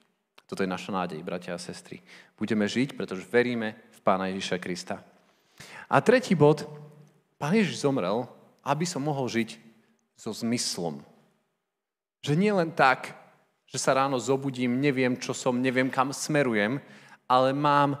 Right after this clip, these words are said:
zmysel života. Čo je zmysel života? Je to to, aby sa človek zmieril s Bohom. Aby, aby tá prekážka, aby naše hriechy bol-, boli uhl-, boli vyhladené, aby, aby, aby boli odstránené. To spravil Pán Ježiš.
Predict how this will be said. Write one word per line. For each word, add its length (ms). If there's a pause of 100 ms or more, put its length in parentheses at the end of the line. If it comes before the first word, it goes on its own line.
(140)
zmysel 640 (160)
života. 480 (220)
Čo 100
je 140
zmysel 260
života? 400 (960)
Je 80
to 160
to, 200 (120)
aby 120
sa 160
človek 360
zmieril 320
s 160
Bohom. 320 (1300)
Aby, 400
aby 240
tá 120
prekážka, 880
aby 160
naše 280
hriechy 400
bol-, 240
boli 320
uhl-, 360
boli 320
vyhladené, 640 (240)
aby, 280
aby, 320
aby 280
boli 240
odstránené. 680
To 80
spravil 320
Pán 240
Ježiš. 360